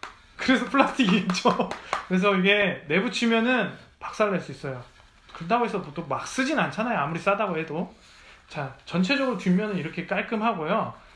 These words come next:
자, 윗면을 보면은 여기 전원 버튼이 있고, 여기에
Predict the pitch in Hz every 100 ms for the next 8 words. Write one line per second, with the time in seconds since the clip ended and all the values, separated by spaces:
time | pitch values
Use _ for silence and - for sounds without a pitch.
0 | - 170 156 254 311 302 220 185 175 160
1 | 165 233 285 - - - - - 180 180
2 | 170 220 247 214 185 160 131 - 160 269
3 | 294 - - - - 139 143 156 190 254